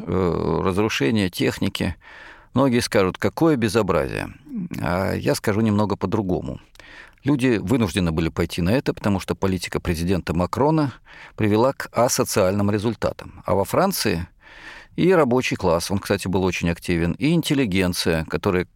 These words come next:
в большинстве своём тоже принадлежит классу наёмных работников, не привыкли терпеть несправедливость. Если они считают, что им платят мало, что высший класс может и должен делиться,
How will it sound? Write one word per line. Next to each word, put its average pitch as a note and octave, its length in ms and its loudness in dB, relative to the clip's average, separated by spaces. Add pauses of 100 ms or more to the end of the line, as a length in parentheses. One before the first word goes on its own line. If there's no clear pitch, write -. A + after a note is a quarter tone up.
(400)
в - 20 -4
большинстве A2 400 2
своём G2 240 0
тоже F#2+ 320 0
принадлежит F2 520 -2
классу F2 340 -2
наёмных E2+ 420 0
работников, - 640 -4 (300)
не D#3+ 120 2
привыкли E3+ 460 2
терпеть - 640 -2 (320)
несправедливость. A#2 1040 0
Если A#2+ 240 0
они A#2 160 2
считают, G2 540 0
что F#2+ 400 -2
им F#2+ 260 -2 (220)
платят F#2+ 400 0
мало, D3+ 340 2 (480)
что F#2 640 2 (160)
высший G#2 420 0
класс F#2 560 0
может A2 400 0
и G#2 40 -4
должен F#2 580 -2
делиться, D3 600 0